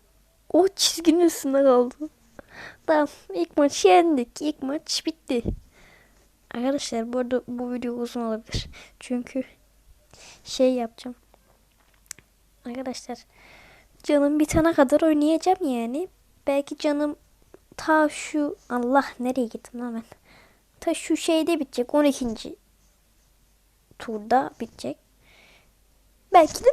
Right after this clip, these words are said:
bitireceğim yani. İnşallah bitiririm ha. Çok güzel olur. Oyun gemisinin videosuna çıkarım. Ünlü olurum. Allah ünlü oldum.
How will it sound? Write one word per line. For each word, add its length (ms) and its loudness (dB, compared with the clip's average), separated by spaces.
bitireceğim 560 10
yani. 340 10
İnşallah 480 2
bitiririm 500 -6
ha. 160 -10
Çok 240 -8
güzel 160 -10
olur. 300 -8
Oyun 380 0
gemisinin 560 -4
videosuna 500 0
çıkarım. 480 -6
Ünlü 280 -2
olurum. 420 -2
Allah 320 6
ünlü 120 -4
oldum. 320 -2